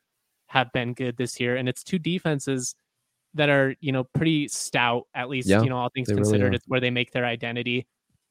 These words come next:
Speaker 1: I love the under here. I think C U's offense comes back to life after a kind of a fluky showing against the worst team in football last week.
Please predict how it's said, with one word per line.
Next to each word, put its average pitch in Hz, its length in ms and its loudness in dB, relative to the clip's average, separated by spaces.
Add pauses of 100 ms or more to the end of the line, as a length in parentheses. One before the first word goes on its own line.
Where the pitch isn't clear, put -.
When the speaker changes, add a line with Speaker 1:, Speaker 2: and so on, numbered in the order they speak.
(140)
Speaker 1:
I 143 140 4
love 175 260 4
the 165 160 2
under 151 240 0
here. 165 160 2
I 151 80 4
think 151 180 0
C - 180 -6
U's 151 200 0
offense 139 460 -4
comes 135 280 -6
back 135 260 0
to 135 100 -6
life 131 420 -2
after 123 340 -2
a 123 80 -2
kind 131 200 -4
of 123 80 -4
a 120 40 -2
fluky 139 440 -4
showing 131 420 -4
against 131 300 -4
the 127 80 -2
worst 127 260 0
team 131 160 -4
in 117 100 -6
football 165 420 2
last 156 280 0
week. 151 260 -2